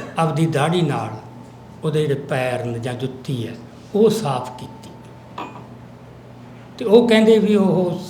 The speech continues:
ਉਹ, ਉਹਨੂੰ ਅਜਿਹੀ ਝੁਣਝਣੀ ਮਹਿਸੂਸ ਹੋਈ,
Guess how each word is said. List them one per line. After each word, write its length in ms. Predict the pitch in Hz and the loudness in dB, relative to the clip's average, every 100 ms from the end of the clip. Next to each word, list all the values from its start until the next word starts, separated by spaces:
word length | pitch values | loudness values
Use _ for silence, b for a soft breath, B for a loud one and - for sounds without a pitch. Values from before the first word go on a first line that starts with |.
| - 196 | -6 0
ਉਹ, 120 | 208 | 2
ਉਹਨੂੰ 340 | 185 220 220 | 4 4 4
ਅਜਿਹੀ 480 | 185 170 - 208 208 | 4 2 2 2 2
ਝੁਣਝਣੀ 500 | 247 147 - 233 262 | 4 4 4 8 10
ਮਹਿਸੂਸ 560 | 214 185 175 160 - 160 | 10 6 4 0 0 -4
ਹੋਈ, 140 | - | -8